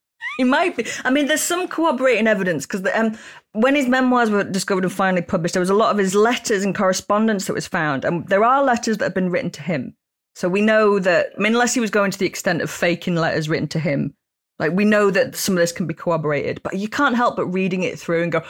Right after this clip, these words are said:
"Oh, you helped Mozart with your music, did you, Casanova? Right, of course you did." It just sounds very much like, yeah, he goes to another school, you wouldn't know him. It's just got that kind of vibe about it. But maybe I'm being really horribly wrong. Maybe it was all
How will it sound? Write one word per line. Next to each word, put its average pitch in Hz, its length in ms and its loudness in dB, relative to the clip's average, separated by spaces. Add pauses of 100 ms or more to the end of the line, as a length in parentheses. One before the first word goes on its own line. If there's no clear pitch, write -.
(100)
"Oh, 220 100 2
you 233 160 2
helped 226 300 -2
Mozart 202 560 0
with 170 140 0
your 185 100 2
music, 180 420 0
did 156 160 -2
you, 151 80 -4
Casanova? 151 540 -4
Right, 147 260 -4
of - 100 -6
course - 280 -6
you - 80 -8
did." - 220 -10 (540)
It 220 140 0
just - 320 -4
sounds 233 320 0
very 208 260 2
much 202 300 -2
like, 170 160 -2 (200)
yeah, 185 200 2
he 196 160 0
goes 196 220 0
to - 100 -4
another 180 200 0
school, 170 280 -2
you 160 140 -2
wouldn't 165 220 -4
know 139 120 -2
him. 139 200 -4 (300)
It's - 160 -8
just 262 220 0
got 220 180 2
that 208 220 0
kind 196 380 0
of 180 340 0 (840)
vibe 190 320 4
about 160 300 2
it. 143 180 -2
But 151 120 -4
maybe 190 240 0
I'm 175 160 0
being 160 200 0
really 156 400 -2 (320)
horribly 160 360 -2
wrong. 151 280 0
Maybe 160 220 0
it - 60 -2
was 160 120 -4
all 151 540 0